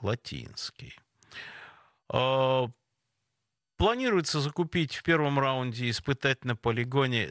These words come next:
зала Эгерцес с Б М П Линкольн местного производства. Количество не уточнено. Э, Эстония согласилась закупить пятьсот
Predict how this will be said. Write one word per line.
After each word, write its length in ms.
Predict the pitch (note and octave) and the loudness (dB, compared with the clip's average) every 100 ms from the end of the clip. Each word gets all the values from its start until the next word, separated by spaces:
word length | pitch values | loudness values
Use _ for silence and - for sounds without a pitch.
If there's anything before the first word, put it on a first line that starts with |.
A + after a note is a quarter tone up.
| G2 | -2
зала 960 | F#2+ B2 C3 A#2 G2+ G2 G2 - - _ - - _ - | 0 0 2 0 0 0 0 -2 -8 _ -20 -20 _ -2
Эгерцес 1500 | A#2+ G2+ G2 F2 - - - _ _ - C#3+ A3 - - - - - - _ | -2 0 -2 -4 -6 -14 -16 _ _ -2 0 -2 -8 -10 -14 -20 -20 -20 _
с 180 | - G#2 | -6 -2
Б 160 | A2+ C#3 | 2 2
М 200 | C#3 C3 | 2 -2
П 360 | - A2+ G#2 | 0 2 2
Линкольн 640 | C3+ A2+ G#2+ G#2+ F#3+ B3 A#3+ | 2 0 0 -2 -4 -4 -6
местного 540 | C#3 B2 D3+ - F3 E3 | -2 -2 -2 -2 -2 -2
производства. 1120 | - D#3 D3+ C3 F#2+ E2 - - - - - - - - - - _ _ _ _ _ _ - | -2 -2 -2 -2 -2 -4 -6 -8 -10 -10 -12 -18 -20 -20 -20 -20 _ _ _ _ _ _ -4
Количество 420 | E3+ B3+ - F3 | -2 -2 -4 -4
не 160 | D#3+ | -2
уточнено. 800 | G#3 G3+ E3 - D3 G2 E2+ D#2+ G#2 - _ - | -2 0 0 0 -2 -4 -4 -6 -10 -18 _ -2
Э, 380 | D3+ D#3+ D#3+ C#3+ _ _ _ _ | 2 2 0 -2 _ _ _ _
Эстония 840 | A#3 - - A3+ G3 F3 D#3+ D#3 D3+ | -2 -2 0 4 4 4 4 2 2
согласилась 760 | - D#3 D3+ D3+ - G#3 G3+ | 0 0 2 0 0 2 2
закупить 500 | C#3+ D3 D3 C#3 F#3 - - | 0 -2 -2 -2 -4 -6 -6
пятьсот 640 | G3 - - F3 C#3 A#2+ | -6 -4 0 2 2 0